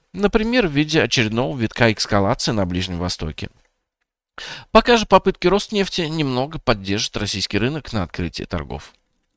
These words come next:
А золото продолжает устранять техническую перекупленность боковиком.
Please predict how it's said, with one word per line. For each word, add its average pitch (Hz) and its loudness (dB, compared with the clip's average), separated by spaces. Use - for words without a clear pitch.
А 123 8
золото 190 4
продолжает 151 4
устранять 131 -2
техническую 117 -4
перекупленность 107 -2
боковиком. 80 -8